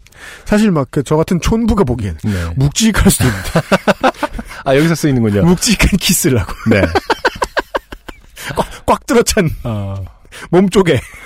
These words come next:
Speaker 2: 아니, 묵직한 거는 뭔가 되게 마음이 불편한 키스 같은 느낌이 드는데? <laughs>
Speaker 1: 그걸 소화랑 연결시키지
Speaker 2: 어.
Speaker 1: 않으면 되게 진하게 느껴질 수도 있을지도 몰라요.
Speaker 2: 네.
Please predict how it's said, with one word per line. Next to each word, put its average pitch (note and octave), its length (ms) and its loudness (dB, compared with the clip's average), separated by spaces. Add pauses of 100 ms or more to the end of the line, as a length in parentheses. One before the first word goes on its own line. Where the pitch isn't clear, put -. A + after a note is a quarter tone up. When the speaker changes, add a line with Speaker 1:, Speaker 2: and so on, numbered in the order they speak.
(260)
Speaker 2:
아니, E3 120 -6
묵직한 E3 600 -2
거는 F#3+ 180 0
뭔가 F3+ 220 0
되게 D#3+ 180 0
마음이 C#3+ 340 4
불편한 G#3+ 380 2
키스 - 240 -2
같은 C#3+ 220 0
느낌이 A2 260 2
드는데? G2 220 2
<laughs> - 1400 -4
Speaker 1:
그걸 F3 280 -2 (160)
소화랑 C4 480 2
연결시키지 D#3+ 500 2
Speaker 2:
어. C#3+ 40 4
Speaker 1:
않으면 D#3 560 4
되게 F3+ 420 4 (220)
진하게 C#4+ 400 2
느껴질 F#3 380 4
수도 F#3 220 0
있을지도 G3 460 2
몰라요. D#3+ 500 6
Speaker 2:
네. G2+ 280 0